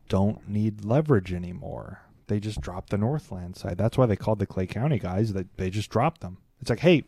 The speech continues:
uh, hi, yeah, we've been leading you on for five months. We don't need your site anymore." We suddenly have a Crossroads building district out of nowhere.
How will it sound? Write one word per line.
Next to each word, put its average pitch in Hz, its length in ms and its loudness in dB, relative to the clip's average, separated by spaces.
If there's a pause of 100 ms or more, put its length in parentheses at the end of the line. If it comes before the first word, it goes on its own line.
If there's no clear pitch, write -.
uh, 123 240 4
hi, 127 280 -2
yeah, 113 220 0
we've 127 180 4
been 131 140 4
leading 131 200 2
you 104 180 4
on 95 140 0
for 104 100 -6
five 107 240 0
months. 110 220 0
We 117 80 4
don't 123 140 2
need 101 160 0
your 92 60 -6
site 90 240 -8
anymore." 92 420 -8 (120)
We 104 340 0
suddenly 127 560 2
have 113 200 2
a 98 60 -2
Crossroads 113 600 0
building 123 320 0
district 123 420 -6
out 123 120 -4
of 127 80 -6
nowhere. 151 380 -4